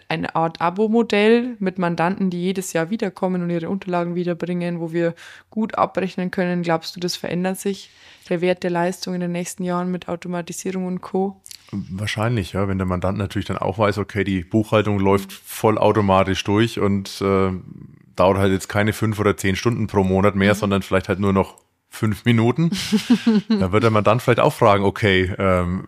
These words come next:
Speaker 2: muss ich denn noch den, den, äh, selben Preis zahlen wie immer?
Speaker 1: Mhm.
Speaker 2: Ähm, oder gibt's halt dann vielleicht Pakete, die man dann
Speaker 1: Mhm.
Speaker 2: mit den Mandanten schnürt, wo man sagt, da ist alles, alles drin.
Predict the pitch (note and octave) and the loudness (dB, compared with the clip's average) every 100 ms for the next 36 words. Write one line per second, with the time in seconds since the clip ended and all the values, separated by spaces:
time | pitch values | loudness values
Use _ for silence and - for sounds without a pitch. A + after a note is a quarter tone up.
0 | _ A2+ A2 A#2 G2+ G2 G2+ - G2+ G2+ | _ -2 0 0 0 2 2 2 2 2
1 | F#2+ G2 F#2 F#2 F2 F2+ F2+ F2+ F2 F#2+ | 2 2 2 2 0 0 0 0 0 0
2 | F2+ F#2 E2 F2 - G2 F2+ F2+ F2+ A2 | 0 0 0 0 -2 -2 0 0 2 2
3 | A#2+ - F#3+ G#3 C4 _ - F#3+ F#3+ - | 0 -8 -6 -4 -4 _ -2 0 0 -4
4 | G2+ G2 G#2 G#2 - - - G2+ F#2+ F#2+ | 0 4 4 4 -2 -4 -2 2 2 2
5 | G#2 F2+ F2+ G#2 - - - - F#2+ - | 2 4 4 2 -2 -10 -14 -8 -6 0
6 | G2+ G#2+ A#2 A#2 A2 A#2 G#2+ G#2 G#2 G#2 | 0 4 4 2 0 -2 0 2 2 0
7 | G#2 G2+ F#2+ G2 G2+ G#2+ - G#2 G#2 G2+ | 0 2 4 2 2 -2 -2 2 2 2
8 | F#2+ F#2+ F#2+ F2+ F#2 - - F#2+ G2 - | 0 0 0 2 0 0 0 2 2 0
9 | - F#2+ F#2+ - F#2 G2+ A#2 | -2 0 0 0 2 2 2